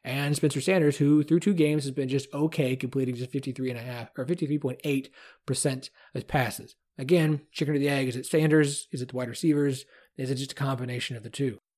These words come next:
I, I, I'm really intrigued to see what happens in this game if I'm Kansas State.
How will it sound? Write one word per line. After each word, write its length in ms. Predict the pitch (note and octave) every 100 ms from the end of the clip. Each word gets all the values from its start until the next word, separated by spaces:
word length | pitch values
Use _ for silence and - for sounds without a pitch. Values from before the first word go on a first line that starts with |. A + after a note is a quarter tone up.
| _ _ _ _
I, 280 | D3 D3+ D#3
I, 220 | - E3 D#3
I'm 160 | E3+ F3
really 200 | F#3 F3
intrigued 380 | D#3 D3 E3+ C3+
to 60 |
see 240 | - F#3+ E3+
what 160 | C3+
happens 400 | - E3+ E3+ D3
in 80 | C3
this 160 | A#2 -
game 260 | D3+ C#3+
if 100 | B2+
I'm 120 | C#3
Kansas 300 | C#3 D#3 C3
State. 340 | - E3 C3